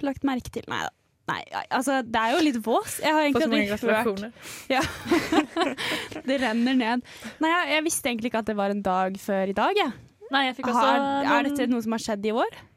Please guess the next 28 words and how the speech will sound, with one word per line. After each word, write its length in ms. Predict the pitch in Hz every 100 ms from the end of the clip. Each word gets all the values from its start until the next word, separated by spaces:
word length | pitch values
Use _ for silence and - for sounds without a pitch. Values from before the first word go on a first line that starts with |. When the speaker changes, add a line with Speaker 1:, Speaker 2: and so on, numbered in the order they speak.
| _
Speaker 3:
Jeg 220 | 240 220
tror 180 | - 277
det. 120 | 269 269
Jeg 120 | 254
fikk 160 | 269 294
noen 160 | 285
e-poster 400 | 202 190 190 202
i 40 | 196
dag 180 | 233
som 140 | 226 220
var 100 | 208
sånn, 220 | 214 202
"Å, 140 | 240 294
nå 100 | 247
er 100 | 247
det 40 | 233
tilbud." 420 | 226 170 208 208 _ _ _ _ _
Fordi 140 | - 190
det 80 | 196
er 120 | 185
verdens 300 | 185 180 175
singeldag. 400 | 175 160 165 175 - -
Jeg 100 | 214
var 80 | 185
sånn, 220 | 190 175
"Så 120 | 294
fint." 360 | - 180 _ _ _ _ _ _ _
Men, 260 | 196 185